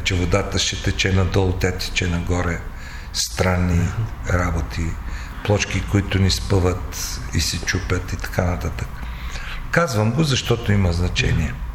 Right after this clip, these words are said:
Просто трябва да се направи като хората. Сега в момента виждам колко е модно и колко полезно е, примерно, да има слънчеви панели на покрива, които да дават възможност да се работи,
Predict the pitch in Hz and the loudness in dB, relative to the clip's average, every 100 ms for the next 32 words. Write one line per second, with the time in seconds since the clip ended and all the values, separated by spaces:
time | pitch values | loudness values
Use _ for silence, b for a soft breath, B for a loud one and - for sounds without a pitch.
0 | - 151 139 - 117 107 101 - 90 85 | 0 2 2 2 2 4 2 2 0 0
1 | 85 82 - - - 92 98 117 - - | 0 -2 -4 -4 -2 0 0 0 -2 -4
2 | - - - B B B B - - 104 | -4 -6 -6 B B B B -4 0 2
3 | 110 - 98 101 104 101 104 107 98 95 | 2 2 4 4 4 2 2 2 2 4
4 | 98 95 - 95 - 92 92 95 95 98 | 2 2 2 2 2 4 4 6 4 4
5 | 95 - B B B B - - 92 92 | 2 -6 B B B B -6 0 0 0
6 | - - 95 95 90 92 92 92 87 90 | -2 2 4 4 2 4 4 2 0 2
7 | 95 104 90 95 92 90 87 - B B | 2 2 2 4 4 4 0 -6 B B
8 | B B - - 95 - 87 87 - 90 | B B -4 2 2 2 0 0 2 2
9 | 85 87 82 82 78 107 92 - 82 - | 4 2 2 0 0 -2 -2 0 -2 0
10 | 90 85 82 98 - B B B - - | 0 2 0 -2 -8 B B B -4 0
11 | 92 90 90 85 92 92 92 87 85 90 | 0 0 -2 0 2 2 2 2 2 2
12 | 87 87 82 - 92 - 90 82 87 85 | 2 0 -2 -2 -2 0 0 0 0 -2
13 | 82 | -4